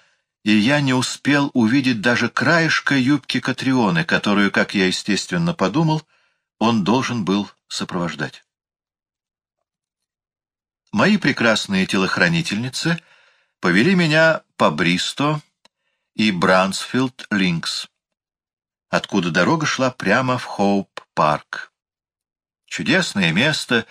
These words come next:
с усыпанными гравием дорожками, скамейками и беседками. Всё это находилось под охраной сторожа. Путь был довольно долгим.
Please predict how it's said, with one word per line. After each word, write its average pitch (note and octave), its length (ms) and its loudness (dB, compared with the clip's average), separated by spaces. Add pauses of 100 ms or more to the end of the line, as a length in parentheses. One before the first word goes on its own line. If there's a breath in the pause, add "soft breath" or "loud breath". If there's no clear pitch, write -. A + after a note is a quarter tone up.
(340 loud breath)
с - 120 -8
усыпанными B2+ 560 0
гравием G2+ 580 2
дорожками, G#2 600 0
скамейками F#2 720 -2
и F2 160 -6
беседками. D2 680 -8 (1200)
Всё - 260 0
это D#3 200 0
находилось G#2 560 0
под F#2+ 160 -2
охраной F#2 380 0
сторожа. C#2+ 600 -6 (2000)
Путь B2 240 2
был B2+ 200 2
довольно A2+ 440 2
долгим. F#2 580 -2